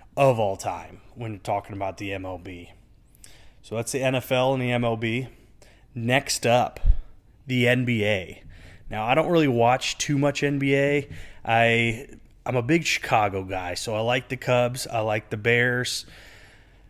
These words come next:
<sighs> I like the Bulls, but I don't like them the same way I like the Cubs and Bears. I'm kinda weird because when it comes to N B A, if I had to pick a team, it'd probably be Detroit,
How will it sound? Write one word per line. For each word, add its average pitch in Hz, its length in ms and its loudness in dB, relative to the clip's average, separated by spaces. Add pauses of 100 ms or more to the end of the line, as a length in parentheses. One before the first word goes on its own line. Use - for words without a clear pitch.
(140)
<sighs> - 460 -20
I - 560 0
like 143 320 0
the 170 60 -4
Bulls, 170 480 4
but 123 240 0
I 113 140 2
don't 120 540 -2
like 156 300 0
them 135 200 -2
the 117 80 -2
same 135 360 0
way 127 220 2
I 120 40 2
like 113 240 -2
the 113 100 -6
Cubs 107 320 -2
and 101 120 -4
Bears. 92 520 -8 (420)
I'm 123 100 -8
kinda 143 280 6
weird 113 440 -2
because 104 480 -4 (340)
when 117 120 -6
it - 100 -12
comes 131 340 -2
to 127 160 -2
N 120 120 2
B 110 160 0
A, 127 320 2
if 110 160 -4
I 107 100 -2
had 117 260 0
to 113 60 -6
pick - 200 -6
a 120 60 -2
team, 131 420 -2 (280)
it'd 110 120 -10
probably 175 380 -2
be 135 60 -8
Detroit, - 520 -6